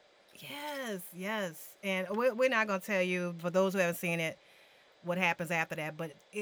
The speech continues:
it, it get, it's, you, you need Kleenex. You need, a-, from this point on,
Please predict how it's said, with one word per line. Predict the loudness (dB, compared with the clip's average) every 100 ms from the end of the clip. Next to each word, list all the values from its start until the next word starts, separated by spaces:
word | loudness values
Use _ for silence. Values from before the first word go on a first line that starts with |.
| -2
it, | 0
it | 2 2
get, | 4 4
it's, | 4 2
you, | 4 2 2
you | 0 2 4
need | 4 2
Kleenex. | 4 4 2 -2 -12 -14 -12
You | -6 -4 -2
need, | -2 -2 0 -2 -4 -8 -16 -20 -20 -20 -20 _ _ _ _ -6
a-, | -4
from | 6 8 10
this | 6 6
point | 6 8 10
on, | 10 10 8